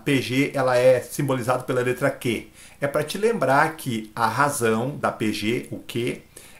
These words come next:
é, ah, descoberto, é determinado pela divisão, pela, pelo quociente de dois termos consecutivos. Então, na primeira sequência, seis dividido por três é dois, essa é a razão.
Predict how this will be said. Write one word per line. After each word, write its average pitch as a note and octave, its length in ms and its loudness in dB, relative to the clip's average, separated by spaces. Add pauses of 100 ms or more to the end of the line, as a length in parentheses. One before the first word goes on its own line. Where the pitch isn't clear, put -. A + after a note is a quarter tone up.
(120)
é, A#2+ 260 2 (340)
ah, G#2 680 -6
descoberto, B2 800 0
é C3 60 2
determinado B2+ 760 -2
pela B2+ 260 0
divisão, C#3 1040 0
pela, A2 340 -4 (320)
pelo A#2+ 220 -2
quociente D#3 1040 0 (240)
de B2 120 -4
dois D3 300 2
termos D3+ 400 0
consecutivos. - 800 -4 (440)
Então, C#3 500 2 (240)
na D#3+ 100 0
primeira D#3+ 380 0
sequência, A#2+ 540 -2
seis F3+ 520 2
dividido C3+ 380 0
por B2 160 -4
três A2+ 260 -2
é D#3+ 100 2
dois, D#3+ 340 0
essa A#2+ 240 0
é - 20 0
a D3 40 0
razão. E3 420 0